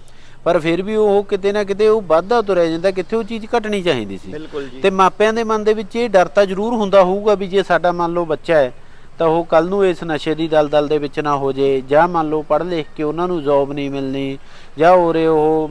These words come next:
Speaker 1: ਬੇਰੁਜ਼ਗਾਰੀ ਕਾਰਨ ਧੱਕੇ ਖਾਣ-, ਖਾਣਗੇ, ਜਾਂ ਆਪਣੇ ਸਰਕਾਰਾਂ ਦਾ ਸਿਸਟਮ ਉਹ ਸਹੀ ਨਹੀਂ ਹੈਗਾ। ਇਹ ਚੀਜ਼ਾਂ ਕਿਤੇ ਨਾ ਕਿਤੇ ਤਾਂ ਉਹਨਾਂ ਨੂੰ ਝੰਜੋੜਦੀਆਂ ਨੇ ਵੀ ਬਾਹਰ
Speaker 2: ਬਿਲਕੁਲ।
Speaker 1: ਜਾਣ ਵਾਸਤੇ ਨਾ ਪ੍ਰੇਰਨਾ ਦਿੰਦੀਆਂ ਹੀ
Speaker 2: ਹਾਂਜੀ,
Speaker 1: ਹੋਣਗੀਆਂ,
Speaker 2: ਹਾਂਜੀ, ਹਾਂਜੀ।
Speaker 1: ਜਾਂ ਮਜਬੂਰੀਆਂ ਨੇ।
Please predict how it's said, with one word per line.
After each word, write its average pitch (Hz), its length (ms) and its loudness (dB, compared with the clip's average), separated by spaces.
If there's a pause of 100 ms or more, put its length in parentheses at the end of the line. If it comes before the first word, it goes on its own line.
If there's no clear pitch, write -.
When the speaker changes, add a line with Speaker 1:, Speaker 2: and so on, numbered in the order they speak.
(140)
Speaker 1:
ਬੇਰੁਜ਼ਗਾਰੀ 147 600 0
ਕਾਰਨ 143 280 0
ਧੱਕੇ 151 340 -4
ਖਾਣ-, 147 440 -6 (100)
ਖਾਣਗੇ, 156 480 -2
ਜਾਂ 160 180 4
ਆਪਣੇ 165 280 0
ਸਰਕਾਰਾਂ 151 460 0
ਦਾ 151 120 0
ਸਿਸਟਮ 160 440 -6
ਉਹ 151 240 -2
ਸਹੀ 160 260 -4
ਨਹੀਂ 170 160 -6
ਹੈਗਾ। 156 260 0 (380)
ਇਹ 226 140 2
ਚੀਜ਼ਾਂ 226 360 0 (520)
ਕਿਤੇ 214 240 4
ਨਾ 240 100 2
ਕਿਤੇ 226 280 -2
ਤਾਂ 240 140 4
ਉਹਨਾਂ 240 300 2
ਨੂੰ 247 260 -2
ਝੰਜੋੜਦੀਆਂ 214 600 2
ਨੇ 196 120 2
ਵੀ 202 140 -2
ਬਾਹਰ 175 240 6
Speaker 2:
ਬਿਲਕੁਲ। 214 100 2
Speaker 1:
ਜਾਣ 190 200 4
ਵਾਸਤੇ 180 400 2
ਨਾ 226 100 0
ਪ੍ਰੇਰਨਾ 185 440 0
ਦਿੰਦੀਆਂ 185 320 -4
ਹੀ 220 60 -2
Speaker 2:
ਹਾਂਜੀ, 131 80 -4
Speaker 1:
ਹੋਣਗੀਆਂ, 131 300 -6
Speaker 2:
ਹਾਂਜੀ, 113 180 -10
ਹਾਂਜੀ। - 460 -14
Speaker 1:
ਜਾਂ 202 140 8
ਮਜਬੂਰੀਆਂ 170 680 -2
ਨੇ। 160 180 -4